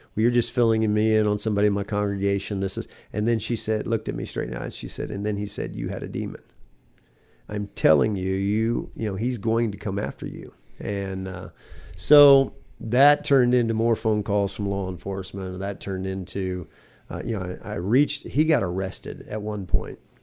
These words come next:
When he got arrested, I thought, "Well, this is, this is over. We're not gonna have a problem." Made a ten thousand dollar bail,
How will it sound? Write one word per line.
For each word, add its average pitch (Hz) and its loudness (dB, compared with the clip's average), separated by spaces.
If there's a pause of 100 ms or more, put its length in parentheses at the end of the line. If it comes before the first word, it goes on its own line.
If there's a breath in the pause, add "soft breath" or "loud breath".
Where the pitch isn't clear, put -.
(640)
When 104 -2
he 107 -2
got 107 2
arrested, 107 2
I 90 -6
thought, - -10
"Well, 101 -8
this 110 -4
is, 90 -8
this - -10
is 98 -4
over. 117 -6 (100)
We're 110 -6
not 101 -6
gonna 107 -8
have 107 -8
a - -12
problem." - -4 (840 soft breath)
Made 117 0
a 104 0
ten 101 -4
thousand 95 -6
dollar - -8
bail, - -10